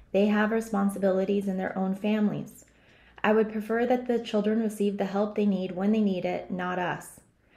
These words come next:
We've managed to provide for ourselves just fine. Our house was already paid for." Well, they didn't want to stop providing me with financial assistance because it was so little.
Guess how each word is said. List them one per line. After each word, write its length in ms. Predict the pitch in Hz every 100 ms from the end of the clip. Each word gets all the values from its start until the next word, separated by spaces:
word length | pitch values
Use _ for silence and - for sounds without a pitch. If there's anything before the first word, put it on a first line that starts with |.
| - -
We've 220 | 208 202
managed 420 | 214 220 226 -
to 60 | -
provide 440 | 226 208 190 202
for 100 | 202
ourselves 460 | 208 202 190 185 -
just 260 | 196 190 -
fine. 400 | 185 165 147 - - _ _ _ 180
Our 120 | 190
house 260 | 202 208
was 160 | 233 214
already 240 | 208 208
paid 300 | 208 208 196
for." 380 | - - - - - _ _ _ _ _ _ -
Well, 160 | 202
they 120 | 208 247
didn't 280 | 262 262
want 160 | 208 208
to 80 | 208
stop 260 | 208 196 -
providing 420 | 196 196 202 208
me 140 | 196
with 140 | 190 185
financial 480 | 190 190 190 185 175
assistance 600 | - 220 220 180 185 -
because 280 | 185 190
it 80 | 190
was 160 | 180 -
so 180 | 190 185
little. 440 | 185 180 143